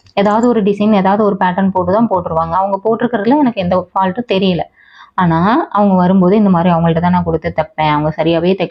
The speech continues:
மாட்டாங்க, இப்படி இருக்கும், அப்படி இருக்கும், அஹ், நீங்க புதுசா கடை வச்சிருக்கீங்க, நீங்க நல்லா தைப்பீங்கன்னு நினைக்கிறேன், நீங்க எனக்கு நல்லா தைச்சு கொடுங்க" அப்படின்னு சொல்லிட்டு தான் வந்தாங்க. சரி அப்படின்னு சொல்லிட்டு நானும் வாங்கிட்டேன். அப்போ பாத்தீங்கன்னா, வார வாரம் வெள்ளிக்கிழமை, வெள்ளிக்கிழமை அவங்க புதுசு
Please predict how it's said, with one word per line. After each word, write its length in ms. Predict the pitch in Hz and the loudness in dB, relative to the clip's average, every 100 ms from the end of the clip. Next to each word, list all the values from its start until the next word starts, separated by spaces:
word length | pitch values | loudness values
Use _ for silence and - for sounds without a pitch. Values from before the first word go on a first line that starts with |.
| 165 | -4
மாட்டாங்க, 300 | 156 156 160 | -4 -2 -2
இப்படி 260 | 165 - 190 | -4 0 0
இருக்கும், 280 | 160 156 | 0 0
அப்படி 280 | 160 151 180 | -2 -2 0
இருக்கும், 360 | 180 151 156 151 - - - - | 0 2 0 -2 -10 -20 -12 -2
அஹ், 180 | 180 175 | 0 2
நீங்க 400 | 175 175 170 165 | 4 4 2 0
புதுசா 440 | 165 - - 196 | -4 -8 -4 -4
கடை 180 | 185 165 | -2 -2
வச்சிருக்கீங்க, 400 | 165 - 151 156 | -2 -4 -6 -2
நீங்க 300 | 165 165 160 | 0 0 0
நல்லா 220 | 156 160 | 0 0
தைப்பீங்கன்னு 400 | 190 180 156 165 | -2 -2 -2 0
நினைக்கிறேன், 480 | 170 156 156 160 160 | 0 0 -2 -2 -2
நீங்க 180 | 165 160 | 0 -2
எனக்கு 240 | 156 156 | -2 -4
நல்லா 200 | 165 170 | -2 0
தைச்சு 280 | 185 175 175 | -2 -4 -6
கொடுங்க" 260 | 160 151 160 | -6 -2 -4
அப்படின்னு 200 | 156 160 | -4 -6
சொல்லிட்டு 280 | 165 147 - | -4 -4 -2
தான் 140 | 180 | -2
வந்தாங்க. 460 | 151 151 151 160 - _ _ _ _ - - _ | -2 -4 -6 -6 -14 _ _ _ _ -20 -20 _
சரி 380 | - 240 220 202 | -2 0 2 2
அப்படின்னு 220 | 180 175 | 2 2
சொல்லிட்டு 320 | 175 151 233 | 2 2 2
நானும் 440 | 240 151 170 170 | 2 2 2 0
வாங்கிட்டேன். 440 | 151 143 143 - - | 2 0 0 -4 -4
அப்போ 280 | 175 175 156 | -4 -4 -4
பாத்தீங்கன்னா, 460 | 165 170 160 147 170 330 - _ _ _ | -2 -2 -2 0 0 -2 -6 _ _ _
வார 380 | 185 190 220 262 | 0 2 2 2
வாரம் 240 | 208 220 | 0 2
வெள்ளிக்கிழமை, 460 | 233 208 240 247 202 | 2 2 2 2 2
வெள்ளிக்கிழமை 420 | 175 190 175 233 | 2 2 2 2
அவங்க 260 | 254 190 208 | 2 0 -2
புதுசு 280 | 185 - | -4 -8